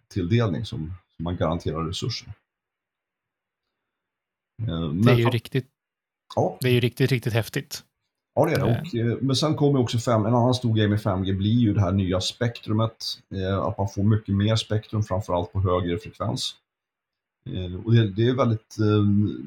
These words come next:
Speaker 1: just idag så är det vissa typer av applikationer som kräver det här. Det är en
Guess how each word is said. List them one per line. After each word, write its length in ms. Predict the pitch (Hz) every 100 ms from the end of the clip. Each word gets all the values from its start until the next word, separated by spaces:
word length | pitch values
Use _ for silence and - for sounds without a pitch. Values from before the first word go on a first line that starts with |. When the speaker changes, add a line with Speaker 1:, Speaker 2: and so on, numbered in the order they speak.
| 78 - _ -
Speaker 1:
just 220 | 127 113
idag 380 | 123 117 143 135
så 140 | - 113
är 100 | 101
det 320 | 98 92 92
vissa 380 | 87 104 - 92
typer 360 | - 127 -
av 100 | 104
applikationer 680 | 107 - - - 85 85 80
som 260 | 82 78
kräver 300 | 78 90 73 76
det 40 |
här. 100 | 73
Det 160 | 92 90
är 60 |
en 140 | 87